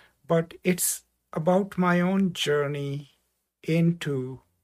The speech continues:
learning about U X research and U X design, which is user experience research and user experience design.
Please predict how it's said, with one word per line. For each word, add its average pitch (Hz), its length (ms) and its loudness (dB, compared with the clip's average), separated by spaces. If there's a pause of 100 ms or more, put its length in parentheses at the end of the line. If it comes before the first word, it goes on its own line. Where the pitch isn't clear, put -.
(140)
learning 139 680 -2 (100)
about 123 500 -6 (140)
U 131 280 -6
X - 420 -10 (840)
research 123 920 -8 (120)
and 131 220 -6
U 123 220 -6
X - 260 -8
design, 107 460 -12 (420)
which 127 240 -6
is 120 300 -8 (200)
user 135 460 -6
experience 123 720 -8
research 127 580 -10 (920)
and 202 180 4
user 190 300 6
experience 180 680 -2
design. 175 480 -2